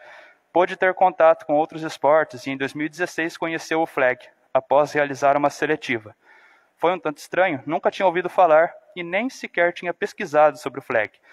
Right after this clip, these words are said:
mas a facilidade e a paixão pelo esporte, sempre presentes, contribuíram para a prática. Desde então não parou mais.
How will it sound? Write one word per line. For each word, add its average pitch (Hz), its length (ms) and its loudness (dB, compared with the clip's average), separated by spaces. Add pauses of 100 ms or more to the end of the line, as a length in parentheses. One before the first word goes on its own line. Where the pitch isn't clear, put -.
(340)
mas 131 200 0
a 143 80 0
facilidade 165 720 2
e - 20 2
a 165 40 0
paixão 156 420 0
pelo 139 160 -4
esporte, 147 600 0
sempre - 420 -6
presentes, 147 560 -4 (360)
contribuíram 165 680 -2
para 156 200 4
a 151 40 0
prática. - 500 -2 (240)
Desde 156 300 -2
então 156 260 -2
não 160 120 -4
parou 156 280 2
mais. 110 480 -4